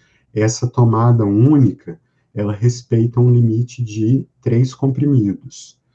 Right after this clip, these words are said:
E aí o quarto, você sugere, você prescreve para o paciente fazer o uso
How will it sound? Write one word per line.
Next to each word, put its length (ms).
E 120
aí 160
o 120
quarto, 760
você 840
sugere, 720
você 460
prescreve 760
para 160
o 60
paciente 500
fazer 460
o 100
uso 500